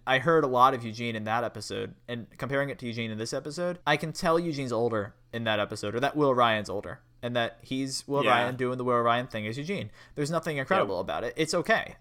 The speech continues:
Speaker 1: uh, but
Speaker 2: When
Speaker 1: he-, he's still good.
Speaker 2: Whenever I listen to newer episodes back to back with older ones,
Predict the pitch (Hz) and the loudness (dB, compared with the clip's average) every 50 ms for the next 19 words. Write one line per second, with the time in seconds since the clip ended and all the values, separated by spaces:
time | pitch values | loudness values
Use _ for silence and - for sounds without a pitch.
0 | _ - 143 151 143 117 - - 156 151 147 143 - - 143 143 - - - _ | _ -4 -2 -2 -2 -2 2 4 4 4 4 2 2 0 0 0 0 -2 -10 _
1 | _ _ _ _ _ _ - - - 156 - - 262 220 147 - 143 147 117 143 | _ _ _ _ _ _ -20 -16 -10 -8 -4 -2 -2 -2 0 0 0 0 2 2
2 | 139 143 151 151 139 143 131 123 120 123 127 123 - - 127 120 110 - 120 117 | 2 4 4 4 4 6 4 4 4 2 0 -2 -2 -4 -6 -6 -4 -6 -4 -4
3 | 113 113 117 120 117 113 104 90 101 101 - 110 - - - 107 107 107 113 123 | -2 -2 -2 0 0 0 0 0 -2 -2 -2 -2 -2 0 0 0 0 0 0 -2
4 | 139 147 - - - - - - - _ _ _ _ - - 113 131 123 123 120 | -2 -2 -2 -4 -4 -4 -8 -14 -20 _ _ _ _ -8 -2 2 2 2 2 2
5 | - - 123 104 117 110 117 117 - - 120 117 110 110 - - - 107 107 120 | -2 -4 -2 0 2 2 2 0 -2 -4 -4 -4 -6 -6 -10 -10 -6 -6 -4 -2
6 | 120 143 147 151 151 151 151 156 160 185 208 214 - - | 0 2 2 4 4 4 2 2 0 -2 -4 -4 -4 -4